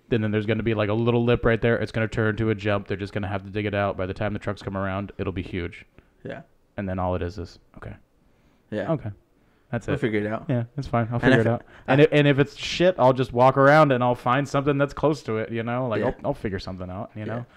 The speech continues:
Speaker 3: yeah.
Speaker 1: Like, there's a level of confidence that's just grown and grown and grown and grown and grown.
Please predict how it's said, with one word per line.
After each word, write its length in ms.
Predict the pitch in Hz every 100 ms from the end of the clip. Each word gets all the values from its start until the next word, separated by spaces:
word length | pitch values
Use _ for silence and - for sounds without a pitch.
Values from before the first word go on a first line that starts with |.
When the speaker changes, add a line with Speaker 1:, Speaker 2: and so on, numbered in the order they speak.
| -
Speaker 3:
yeah. 80 | - -
Speaker 1:
Like, 140 | 113
there's 220 | 113 110
a 60 | 123
level 280 | 120 120 113
of 60 |
confidence 480 | - 117 104 95 95
that's 120 | 107 98
just 180 | 98 -
grown 300 | 95 98 98
and 80 | 95
grown 220 | 95 95
and 80 | 90
grown 260 | 95 92
and 80 | 95
grown 240 | 90 90
and 100 | 90
grown. 300 | 90 95 95